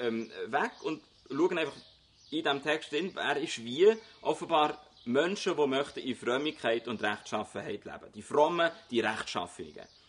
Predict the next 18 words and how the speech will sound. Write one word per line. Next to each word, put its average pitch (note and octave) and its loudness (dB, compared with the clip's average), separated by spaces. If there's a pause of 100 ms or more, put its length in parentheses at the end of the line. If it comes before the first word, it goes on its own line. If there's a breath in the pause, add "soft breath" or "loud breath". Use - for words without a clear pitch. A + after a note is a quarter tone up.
So, A2+ 4
das A2 -2
ist E3 -2
die A2+ -4
eine F3+ 0
Gruppe. E3 -4 (300 loud breath)
Und C#3 -2
das D#3+ -6
sind A3 -4
sozusagen, F#3+ 0
wenn C#3 -2
man C3 -4
jetzt - -6
liest, D#3+ -2 (180 loud breath)
das - -6
heisst, B2+ 0
sie B2 -6
wollen A2+ 0